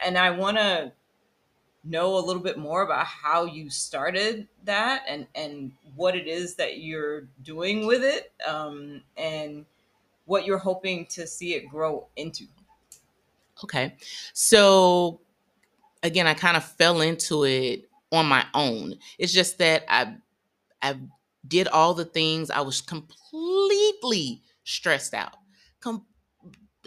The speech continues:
Speaker 2: it's on so much anxiety medication that I didn't know what to even do with myself. I, I was taking medicines that I didn't even need, that didn't even go together. And
Speaker 1: Mm.
Speaker 2: I, I would make,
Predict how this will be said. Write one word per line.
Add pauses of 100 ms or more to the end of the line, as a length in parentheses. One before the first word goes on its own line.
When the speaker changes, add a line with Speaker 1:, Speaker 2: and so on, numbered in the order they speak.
(200)
Speaker 2:
it's
on
so
much
anxiety
medication (480)
that
I
didn't
know
what
to
even
do
with
myself. (100)
I, (480)
I
was
taking
medicines
that
I
didn't
even
need,
that
didn't
even
go
together. (460)
And
Speaker 1:
Mm.
Speaker 2:
I, (140)
I
would
make,